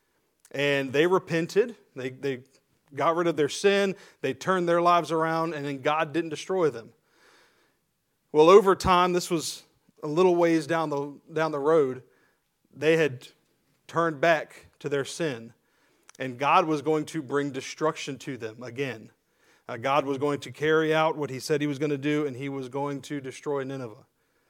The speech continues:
It was, "Steve, where's your, where, where's your good message here?" Well, it's in verse number seven.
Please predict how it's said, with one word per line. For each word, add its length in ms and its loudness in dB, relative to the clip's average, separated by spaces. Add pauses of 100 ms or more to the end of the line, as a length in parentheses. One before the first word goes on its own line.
(440)
It 80 -18
was, 120 -18 (1120)
"Steve, 380 -12
where's 320 -6
your, 300 -12 (180)
where, 160 -12
where's 240 -10
your 220 -12 (140)
good 180 -10
message 400 -12
here?" 260 -16 (680)
Well, 100 -4
it's 100 -4
in 80 0
verse 220 0
number 180 -4
seven. 560 -2